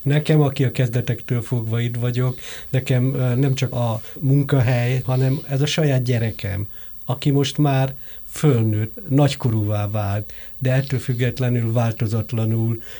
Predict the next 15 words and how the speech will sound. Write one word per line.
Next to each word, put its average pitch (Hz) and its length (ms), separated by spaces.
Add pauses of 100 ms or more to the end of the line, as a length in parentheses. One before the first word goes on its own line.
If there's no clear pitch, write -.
(140)
ö, 113 280
aki 117 320
szülő, 120 420
az 113 140
tudja, 113 420 (100)
hogyha 117 260
megnő 120 340
a 117 60
gyereke, 110 520 (220)
akkor 107 320
is 98 160
ott 101 140
kell 101 200
lenni 101 240
mellette. 101 680